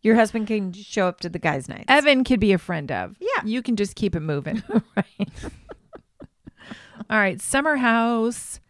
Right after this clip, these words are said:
Speaker 2: This argument between Danielle and Kyle about Carl.
Speaker 1: Ooh.
Speaker 2: Boy, when Kyle drinks, he's just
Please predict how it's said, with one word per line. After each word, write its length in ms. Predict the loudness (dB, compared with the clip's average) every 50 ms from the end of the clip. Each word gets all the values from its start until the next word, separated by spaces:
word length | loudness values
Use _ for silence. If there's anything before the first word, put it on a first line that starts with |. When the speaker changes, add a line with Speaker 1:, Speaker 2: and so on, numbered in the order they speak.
| _ _
Speaker 2:
This 240 | -2 -2 -2 -2 -4 -10 _ _ _ _ 0
argument 500 | 2 2 4 2 2 2 2 2 2 0
between 680 | -2 -4 -2 -4 -2 -2 -2 -2 -2 -4 -6 -8 -10 _ _ _ _ _ _ _ _ -10
Danielle 520 | -4 -2 0 0 0 0 0 0 2 2 0
and 160 | 0 -2 -4
Kyle 800 | -8 -6 -4 -2 0 0 0 0 0 0 -2 -2 -4 -6 -6 -8 _ _ _ _ _ _
about 320 | -2 0 2 2 2 0 -4
Carl. 760 | -10 -2 2 4 4 6 6 6 6 6 4 2 0 -2 -2 -6 _ _ _ _ _
Speaker 1:
Ooh. 380 | -6 -4 -4 -2 -2 -4 -4 -6 -10 -16 -20 -20 _ _
Speaker 2:
Boy, 200 | 2 4 4 6
when 200 | 4 4 2 0
Kyle 380 | 0 0 2 2 4 4 2 2
drinks, 400 | 2 0 0 0 0 -2 -2 -4
he's 140 | -6 -4 -4
just 280 | -4 -6 -6 -8 -14